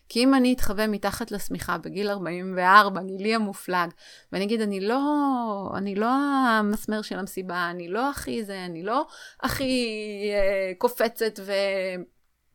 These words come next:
אז, אז אני לא אוכל להביא את המתנות שאני כן. ו-, אה, ואני אתן ככה עוד, אה, דוגמה ככה מעולם קצת אחר, שאחד הדברים, אני בתור, אה, גם כשעזבתי את הכלכלה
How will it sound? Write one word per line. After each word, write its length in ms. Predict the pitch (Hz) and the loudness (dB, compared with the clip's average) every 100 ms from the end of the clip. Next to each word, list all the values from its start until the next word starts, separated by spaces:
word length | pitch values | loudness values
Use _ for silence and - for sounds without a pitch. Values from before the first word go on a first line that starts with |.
| _ _ _ - _ | _ _ _ -20 _
אז, 480 | 185 180 170 - - _ _ _ _ _ _ _ _ _ - | -2 -2 -8 -12 -16 _ _ _ _ _ _ _ _ _ -8
אז 140 | 196 | -6
אני 160 | 196 196 | -4 -2
לא 100 | 202 | -4
אוכל 220 | 190 202 | -2 -4
להביא 200 | 196 185 | -4 -4
את 60 | 196 | -8
המתנות 420 | 190 190 185 190 | -8 -8 -10 -10
שאני 280 | 202 180 185 | -10 -10 -8
כן. 200 | 247 254 202 185 _ _ _ _ _ _ _ _ _ _ _ _ _ _ - _ _ _ | -2 -2 -2 -8 _ _ _ _ _ _ _ _ _ _ _ _ _ _ -20 _ _ _
ו-, 360 | 165 156 160 175 180 175 175 170 - | -18 -16 -10 -4 -2 -2 -2 -6 -8
אה, 600 | 175 170 170 170 170 170 | -6 -6 -8 -8 -10 -10
ואני 220 | 170 190 190 | -2 -2 2
אתן 240 | 240 262 262 | 4 4 4
ככה 240 | 247 208 | 2 2
עוד, 280 | - 269 269 | 6 6 6
אה, 140 | 240 | 2
דוגמה 360 | 185 185 196 185 | 0 -2 -4 -4
ככה 220 | - 180 | -6 -6
מעולם 360 | 185 180 208 262 | -2 2 2 2
קצת 280 | - 247 208 | 0 -4 -2
אחר, 300 | - 294 277 285 _ _ _ _ _ | -2 0 0 -4 _ _ _ _ _
שאחד 440 | - 202 190 226 233 | -4 -2 4 4 4
הדברים, 560 | 226 185 185 208 220 | 2 -2 -6 -2 -2
אני 220 | 190 185 196 | -2 -4 -6
בתור, 460 | 185 185 190 180 | -8 -2 -2 0
אה, 260 | 185 160 156 | -6 -6 -6
גם 180 | 175 180 | -4 -6
כשעזבתי 800 | 165 - _ _ - 160 175 - | -6 -18 _ _ -8 -2 -2 -4
את 80 | - | -14
הכלכלה 380 | 165 156 208 | -10 4 10